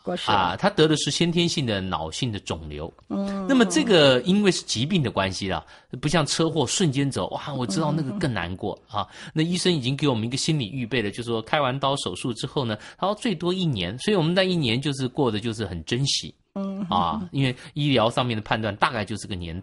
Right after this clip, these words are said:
Speaker 2: 你这个寿数了。
Speaker 1: 嗯。
Speaker 2: 那么，呃，等到他真正走了以后呢，还是有那么一份的那种怀念或者不舍。
Speaker 1: 怀念，对，对，对。
Speaker 2: 对。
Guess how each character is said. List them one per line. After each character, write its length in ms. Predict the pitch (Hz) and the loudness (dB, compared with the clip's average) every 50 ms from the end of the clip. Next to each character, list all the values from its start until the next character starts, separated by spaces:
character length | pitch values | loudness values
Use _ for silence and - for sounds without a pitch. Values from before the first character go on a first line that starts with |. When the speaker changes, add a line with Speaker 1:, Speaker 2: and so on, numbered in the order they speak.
| - | -12
Speaker 2:
你 240 | _ - 110 95 95 | _ -12 -10 -10 -10
这 100 | 90 - | -10 -8
个 160 | - 104 95 90 | -6 -4 -4 -4
寿 240 | - - - 104 92 | -4 -4 -4 -4 -4
数 200 | - - 123 95 | -6 -6 -6 -6
了。 140 | 82 78 - - - - | -8 -8 -10 -12 -8 -6
Speaker 1:
嗯。 120 | 190 196 175 | -6 -4 0
Speaker 2:
那 80 | - 180 | 2 2
么， 100 | 175 165 180 - - - | 2 2 0 -4 -4 0
呃， 160 | - 135 131 131 - - - _ _ | 2 4 4 2 0 -6 -20 _ _
等 160 | - 147 131 | 0 2 4
到 100 | 165 190 | 4 4
他 60 | 196 208 | 4 2
真 220 | 202 - 254 254 | 2 0 0 2
正 200 | 247 262 220 165 - | 4 4 4 2 2
走 220 | - - 107 101 | 2 0 2 2
了 100 | 117 165 | 4 2
以 160 | 160 104 90 | 2 2 -2
后 140 | 87 101 95 | -2 -2 -2
呢， 80 | 87 80 | -2 -4
还 260 | - - - - 131 | -6 -4 -2 0 0
是 200 | 170 - - 196 | 0 0 0 -2
有 120 | 135 107 90 | -2 -4 -6
那 140 | 87 98 | -6 -6
么 80 | 101 101 | -6 -8
一 100 | - - 101 | -8 -10 -12
份 260 | 101 - - 113 95 | -8 -4 -4 -4 -2
的 100 | 87 87 | -4 -4
那 80 | 87 95 | -4 -6
种 160 | 90 85 80 - - - | -6 -8 -8 -12 -18 -20
怀 300 | - - - 82 82 85 | -20 -14 -10 -10 -8 -6
念 300 | 107 127 139 139 117 101 | -4 -2 -2 -2 -2 -2
或 100 | 101 107 | -4 -6
者 80 | 92 78 80 | -6 -6 -8
不 80 | 82 80 | -8 -6
舍。 220 | - - - 87 - - - | -6 -6 -8 -8 -10 -12 -12
Speaker 1:
怀 80 | - | -12
念， 120 | 160 - - | -12 -12 -12
对， 100 | - - | -10 -10
对， 100 | 175 170 | -8 -8
对。 160 | - - | -8 -12
Speaker 2:
对。 0 | - | -16